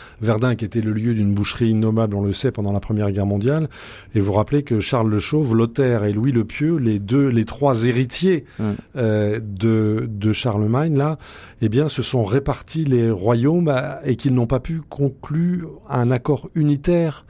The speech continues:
Speaker 2: C'est ça.
Speaker 1: On aurait pu voir une Europe, là, se, se créer
Speaker 2: Eh bien, justement, cette
Speaker 1: en
Speaker 2: rencontre
Speaker 1: huit cent quarante-trois.
Speaker 2: Oui,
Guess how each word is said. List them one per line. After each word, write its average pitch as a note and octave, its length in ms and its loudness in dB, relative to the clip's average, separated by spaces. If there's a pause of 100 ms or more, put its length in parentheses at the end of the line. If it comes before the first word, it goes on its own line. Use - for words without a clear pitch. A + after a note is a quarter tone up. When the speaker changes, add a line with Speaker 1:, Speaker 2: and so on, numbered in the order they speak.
(120)
Speaker 2:
C'est A#2+ 140 0
ça. G2 240 -2
Speaker 1:
On C3+ 160 2
aurait C#3 180 2
pu G3+ 140 0
voir E3+ 380 2
une C#3+ 120 2
Europe, C#3+ 280 0
là, D3 160 0
se, B2 280 0
se - 160 -2
créer C3 480 0 (140)
Speaker 2:
Eh - 60 0
bien, B2 120 0
justement, C#3 400 -2
cette C#3+ 120 0
Speaker 1:
en - 20 4
Speaker 2:
rencontre B2+ 180 4
Speaker 1:
huit D3 100 4
cent D#3 200 2
quarante-trois. C3 640 0
Speaker 2:
Oui, B2 260 2